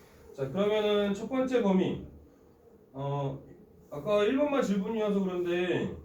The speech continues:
요거 이 번은 루트의 가로의 X, 아, 루트의 가로의 제곱, 전체 제곱은 뭐랑 똑같이 계산한다고 했어요? 절대값 푸는 거랑 똑같이 계산한다고 했죠? 그래서 얘를 절대값 X 마이너스 일이라고 생각을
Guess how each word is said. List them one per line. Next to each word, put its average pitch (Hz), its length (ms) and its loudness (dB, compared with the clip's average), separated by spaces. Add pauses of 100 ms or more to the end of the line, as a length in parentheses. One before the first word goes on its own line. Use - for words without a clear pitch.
(640)
요거 156 160 -6
이 165 160 -6
번은 202 840 2
루트의 226 640 -2
가로의 165 460 -2
X, 190 800 -2 (460)
아, 127 80 -10
루트의 202 800 0
가로의 175 360 -2
제곱, 180 340 -2
전체 170 200 -8
제곱은 180 800 -2 (420)
뭐랑 185 240 2
똑같이 220 300 -4
계산한다고 175 380 2
했어요? 196 340 -2 (880)
절대값 190 420 -2
푸는 202 160 0
거랑 185 160 4
똑같이 220 260 -4
계산한다고 180 400 0
했죠? 214 340 -2 (360)
그래서 151 240 -8
얘를 226 560 4
절대값 196 460 -4
X 147 260 -6
마이너스 190 400 -2
일이라고 180 280 -6
생각을 196 400 -6